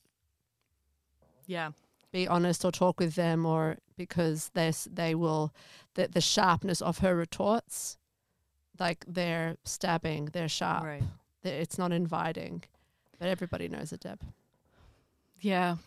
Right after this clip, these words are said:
Speaker 1: that's true.
Speaker 2: <laughs>
Speaker 1: I agree.
Speaker 2: I'm
Speaker 1: I think,
Speaker 2: thinking
Speaker 1: uh,
Speaker 2: about
Speaker 1: that's
Speaker 2: the
Speaker 1: the thing. I
Speaker 2: Debs.
Speaker 1: do think the French,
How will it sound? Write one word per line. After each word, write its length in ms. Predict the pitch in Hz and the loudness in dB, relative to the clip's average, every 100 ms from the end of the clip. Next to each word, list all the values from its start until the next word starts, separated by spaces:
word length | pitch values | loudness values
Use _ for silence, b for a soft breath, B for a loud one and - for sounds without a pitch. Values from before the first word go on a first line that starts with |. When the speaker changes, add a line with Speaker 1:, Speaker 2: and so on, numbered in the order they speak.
| b b b b b b b - | b b b b b b b -4
Speaker 1:
that's 220 | 196 - | -2 -2
true. 360 | - 165 156 160 - | -6 -6 -6 -6 -8
Speaker 2:
<laughs> 880 | 170 180 - - _ _ _ _ - | -8 -8 -16 -20 _ _ _ _ -8
Speaker 1:
I 80 | 170 | -6
agree. 460 | 160 151 156 151 - _ b b b | -6 -6 -6 -8 -12 _ b b b
Speaker 2:
I'm 80 | 170 | -8
Speaker 1:
I 180 | 175 208 | 0 2
think, 20 | 349 - | 4 6
Speaker 2:
thinking 60 | |
Speaker 1:
uh, 40 | 269 | 8
Speaker 2:
about 80 | |
Speaker 1:
that's 180 | 302 - | 8 6
Speaker 2:
the 80 | 302 | 2
Speaker 1:
the 60 | 277 | 2
thing. 120 | 277 | 4
I 40 | |
Speaker 2:
Debs. 100 | 202 | 4
Speaker 1:
do 160 | 240 247 | 4 2
think 260 | - 240 - | 2 0 0
the 80 | 208 | 0
French, 300 | 214 226 | 2 2